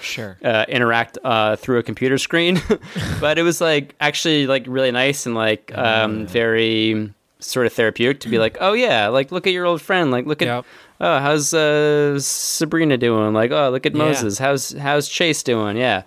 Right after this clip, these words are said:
Speaker 1: Dude, it
Speaker 2: Um,
Speaker 1: is,
Speaker 2: look, look at your
Speaker 1: uh,
Speaker 2: teacher's face. Um, like, these people still exist in your life." Like, um, and we've kinda, like, tried to talk to him a little bit. Obviously, he doesn't grasp it. He's three years old. Um, he'll barely remember this,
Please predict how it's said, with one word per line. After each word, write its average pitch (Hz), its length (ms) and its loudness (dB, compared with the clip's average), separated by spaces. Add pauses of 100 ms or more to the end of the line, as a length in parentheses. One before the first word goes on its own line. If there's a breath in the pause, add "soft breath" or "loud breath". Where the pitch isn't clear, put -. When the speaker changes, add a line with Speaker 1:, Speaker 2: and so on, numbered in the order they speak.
Speaker 1:
Dude, 151 220 0
it 135 160 -2
Speaker 2:
Um, 120 180 2
Speaker 1:
is, 131 60 0
Speaker 2:
look, 143 100 2 (120)
look 156 120 -2
at 175 80 -2
your 160 100 2
Speaker 1:
uh, - 20 -2
Speaker 2:
teacher's 165 440 -2
face. 135 540 0
Um, 123 480 2
like, 135 160 0
these 151 160 -2
people 160 200 -2
still 165 200 -2
exist 143 440 -2
in 120 60 -4
your 120 140 0
life." 120 400 0
Like, 107 280 0 (440 loud breath)
um, 113 560 0
and 147 120 0
we've 160 140 -2
kinda, 190 220 -4
like, 165 320 -4
tried 151 220 -2
to 135 60 -6
talk 131 220 -2
to 135 80 -4
him 127 60 -2
a 127 40 -2
little 120 120 -2
bit. 120 200 -2
Obviously, 135 360 -2
he 139 80 0
doesn't 117 220 0
grasp 104 280 0
it. 107 80 -10
He's 107 160 -8
three 117 180 -6
years 101 200 -2
old. 107 360 -4 (120)
Um, 104 520 -2
he'll 110 360 -4 (240)
barely 113 260 2
remember 107 380 -2
this, - 500 -4